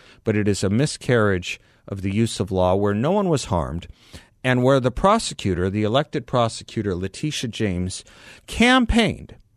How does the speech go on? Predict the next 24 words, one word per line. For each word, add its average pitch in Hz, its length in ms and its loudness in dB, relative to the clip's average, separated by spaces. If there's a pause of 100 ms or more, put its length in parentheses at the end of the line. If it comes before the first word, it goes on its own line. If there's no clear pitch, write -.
(600)
saying, 139 400 2
and 110 100 2
I 107 40 4
wrote 156 240 2
this 165 240 0
down, 107 280 2
she - 180 -2
will 127 140 4
be 113 160 2
suing 214 480 2
him 151 320 2
defending 147 560 -2
your 127 200 0
rights. 101 340 -4
What 311 280 2
rights? 151 680 4 (680)
Please 240 480 -2
name 165 280 0
me 151 160 0
one 202 360 0
right 139 580 2 (840)
that 120 200 -6
Donald 117 360 -2
Trump 113 420 -4